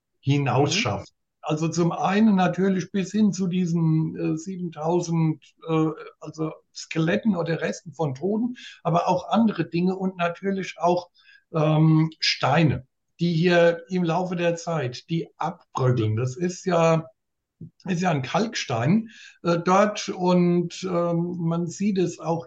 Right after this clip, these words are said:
Speaker 1: innen, das ist, äh, auch dieser runde Raum, der ist nur auf der einen Seite noch so schön glatt, wo man denkt, boah, das ist ja, das ist ja wirklich,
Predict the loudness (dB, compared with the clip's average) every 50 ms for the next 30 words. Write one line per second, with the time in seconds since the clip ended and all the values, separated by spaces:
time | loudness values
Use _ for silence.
0 | -6 -2 0 2 2 2 2 0 0 -2 -2 -4 -4 -4 -4 -4 -6 -12 -16 -16
1 | -10 -4 -2 0 2 2 2 2 0 -2 -6 _ _ -20 -20 -20 _ _ _ 0
2 | 2 2 0 0 -2 -2 -2 0 0 0 0 2 2 2 2 2 0 0 0 0
3 | 0 0 0 0 -2 -2 -4 -6 -8 -8 -6 -6 -4 -2 0 0 0 2 2 0
4 | 0 -2 -4 -6 -6 -6 -8 -8 -8 -8 -6 -6 -4 -2 0 0 0 0 -2 -4
5 | -6 -8 -4 -4 -2 0 0 0 0 0 -2 -4 -4 -4 -4 0 0 2 2 2
6 | 0 -2 -2 0 2 2 2 0 -4 -10 -12 -6 -2 -2 0 2 2 0 0 0
7 | 0 -2 -2 -2 -6 _ -6 -2 -2 -2 -2 -2 -4 -6 -6 -6 -10 -10 -4 -2
8 | 0 2 2 2 0 -2 -8 -18 -20 _ -4 0 0 2 2 2 0 0 0 0
9 | -2 0 2 0 0 0 -2 -8 -14